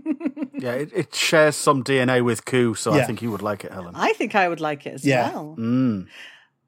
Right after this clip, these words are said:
Speaker 3: Ian, what do you reckon is a good beginner game?
Speaker 1: I mean, I, I'm gonna refer everybody to the, to the answers have just been given, 'cause they've been,
Speaker 2: <laughs>
Speaker 1: that, that basically is the starter pack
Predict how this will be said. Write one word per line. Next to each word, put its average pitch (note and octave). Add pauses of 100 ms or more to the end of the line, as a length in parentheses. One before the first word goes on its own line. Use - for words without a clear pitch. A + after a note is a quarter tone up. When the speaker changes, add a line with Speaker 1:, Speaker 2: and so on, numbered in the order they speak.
(200)
Speaker 3:
Ian, D3+ (640)
what F#3
do G#3
you F#3+
reckon F3
is D#3+
a E3
good D#3
beginner D3
game? C#3+ (640)
Speaker 1:
I C#3+
mean, E3+ (100)
I, - (340)
I'm G3
gonna G3
refer B2+
everybody G#2
to -
the, G2 (120)
to A#2
the G#2+
answers A#2
have G#2+
just -
been -
given, C#3
'cause G#2+
they've A2+
been, A2+ (140)
Speaker 2:
<laughs> -
Speaker 1:
that, D#3 (160)
that E3+
basically D3+
is G#2
the B2+
starter A#2+
pack C3